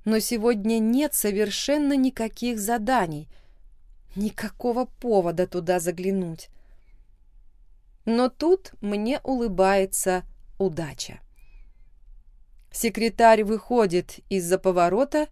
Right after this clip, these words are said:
разговаривая с кем-то по телефону. «Представляешь, не хотел мне отпуск за свой счёт подписывать. Всего неделя, да. Ну вот скажи». «Конечно,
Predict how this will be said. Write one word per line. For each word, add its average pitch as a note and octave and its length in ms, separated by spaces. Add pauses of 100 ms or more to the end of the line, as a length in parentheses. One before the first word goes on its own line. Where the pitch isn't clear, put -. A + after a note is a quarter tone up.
(720)
разговаривая C4+ 960
с - 100
кем-то A3+ 540 (100)
по G#3 80
телефону. G3+ 640 (2000)
«Представляешь, D#4 800 (1040)
не B3 180
хотел D#4+ 400
мне F#4 160
отпуск F#4 540
за A3+ 160
свой C4 240
счёт G3+ 260
подписывать. E3+ 680 (400)
Всего C4 440
неделя, E4+ 720 (260)
да. C4 320 (800)
Ну E4+ 100
вот D#4+ 140
скажи». C#4+ 420 (1000)
«Конечно, F#3+ 800